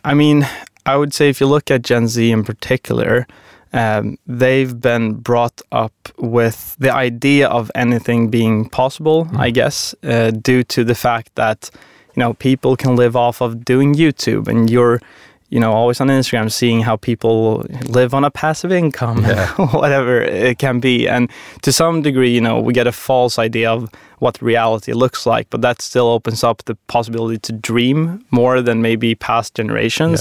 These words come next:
Speaker 2: Yeah.
Speaker 1: who've been, you know, told that you need to get a super stable education, you need to get a,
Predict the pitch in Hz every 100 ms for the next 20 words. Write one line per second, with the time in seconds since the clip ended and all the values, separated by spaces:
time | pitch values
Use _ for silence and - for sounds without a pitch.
0 | - 127 113 117 113 110 - - - 127
1 | 117 - 120 113 113 107 120 120 110 -
2 | 120 113 113 - - - - _ 131 123
3 | 123 113 - - - - - 143 135 120
4 | 135 123 127 120 120 120 117 107 110 113
5 | 113 113 117 120 113 113 110 113